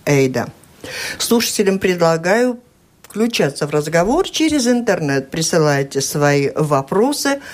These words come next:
с домашней странички Латвийского радио четыре. Ну, и давайте начнем с этого, с позитива всё-таки. Есть ли в Латвии сфера или хоть одно учреждение, которое вы можете пословить, тут сказать, проверяли и ничего не нашли?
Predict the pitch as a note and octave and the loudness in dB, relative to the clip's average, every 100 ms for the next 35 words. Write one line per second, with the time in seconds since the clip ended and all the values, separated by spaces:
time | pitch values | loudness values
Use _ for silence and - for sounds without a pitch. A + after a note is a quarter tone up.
0 | - E3 D3+ D#3 D3 D#3 A3+ C4 B3+ G#3 | -8 -4 2 2 2 -2 0 -2 0 0
1 | D3+ D#3 - F3+ D#3 D#3 D#3+ - F#3+ F3 | 0 -2 0 0 0 -2 -6 -4 -2 0
2 | D#3 C#3+ D3 D3 D3+ - D#3+ C#3 C3+ C#3 | 2 0 0 -2 -2 -6 -4 -2 0 -2
3 | - - - - - - - - - - | -6 -12 -20 -20 -20 -20 -20 -18 -16 -18
4 | - - - A#3+ C4+ - G#3 - - B3 | -20 -20 0 0 2 -2 -4 -4 -12 -10
5 | - G#3+ F#4 G4 E4 C#4 - G3+ - F#3 | -2 0 2 2 2 0 0 -2 0 0
6 | D#3+ E3+ D#3+ D3+ - - G3 A3 A#3+ A#3 | 0 2 2 2 -2 -2 0 -2 0 0
7 | E3+ E3+ D#3 E3+ F#3 D#4 F#4+ C4 G#3 F#3 | 0 -4 -6 -4 0 2 2 0 2 2
8 | D3+ D3+ D3+ - A#3+ D4 C#4+ E3+ D#3+ D#3+ | 0 -4 -6 -2 0 2 2 2 0 -2
9 | F3+ F3+ G#3 G3+ E3+ E3+ E3+ F3 A3 F#4 | -2 0 0 -2 -4 -2 -2 0 0 2
10 | C#4+ F#3 G3 F#3 F#3+ G3+ F#3+ E3 - D4+ | 0 0 -2 -2 0 -2 -2 -2 0 0
11 | - F3 D#3 D3 F3 F3 G3 F3+ F#3 G#3 | 2 2 4 2 -2 -4 0 0 2 2
12 | A3 A#3+ E4 C4+ F3+ E3 - D3+ D#3+ D3 | 2 2 0 0 -4 -4 -4 -2 -2 -2
13 | C#3 C3+ C3 C3+ | -2 -4 -6 -6